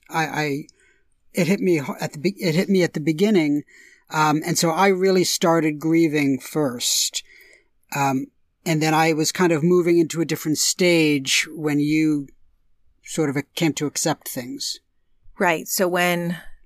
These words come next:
Speaker 2: I started bleeding, in that time, it was several weeks later.
Speaker 1: Mm-hmm.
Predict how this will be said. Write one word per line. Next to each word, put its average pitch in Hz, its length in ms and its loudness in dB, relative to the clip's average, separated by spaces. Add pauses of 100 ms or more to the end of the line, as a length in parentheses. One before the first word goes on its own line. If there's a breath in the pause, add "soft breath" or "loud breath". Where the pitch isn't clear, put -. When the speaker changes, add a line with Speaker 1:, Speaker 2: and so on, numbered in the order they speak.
(280)
Speaker 2:
I 196 80 4
started 185 320 -2
bleeding, 226 360 2
in 180 120 2
that 220 280 2
time, 175 340 -2
it 135 160 -6
was 185 180 -2
several 175 340 0
weeks 160 300 -8
later. 170 580 -4
Speaker 1:
Mm-hmm. 147 320 0